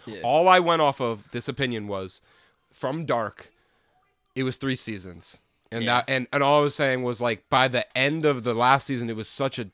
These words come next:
Speaker 2: cr-, different show even than, like, what it was after the fir-, not really different, but it was just, like,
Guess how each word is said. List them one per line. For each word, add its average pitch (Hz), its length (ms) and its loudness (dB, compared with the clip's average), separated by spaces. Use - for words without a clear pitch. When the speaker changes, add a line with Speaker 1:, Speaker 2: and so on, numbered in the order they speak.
Speaker 2:
cr-, - 220 -16
different 143 340 -2
show 127 380 0
even 120 240 -6
than, 113 140 -6
like, 110 260 -6
what 113 260 -8
it 113 80 -6
was 120 240 -4
after 110 200 -8
the 107 80 -12
fir-, 127 180 -8
not 180 180 4
really 160 220 2
different, 165 500 -2
but 135 160 -4
it 147 80 -2
was 151 100 -2
just, 147 160 -6
like, 135 220 -4